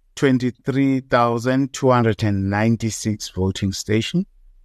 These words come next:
uh, in the country, uh, spread across rural, urban areas.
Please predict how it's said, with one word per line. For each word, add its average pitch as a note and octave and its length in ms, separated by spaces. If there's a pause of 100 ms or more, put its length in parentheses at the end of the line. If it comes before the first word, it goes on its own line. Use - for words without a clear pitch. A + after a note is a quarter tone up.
(220)
uh, G#3 40
in G2 640
the F#2 100
country, B2 520 (880)
uh, G2+ 200
spread A2 520
across - 1160
rural, G2+ 680
urban G2+ 540
areas. F#2+ 720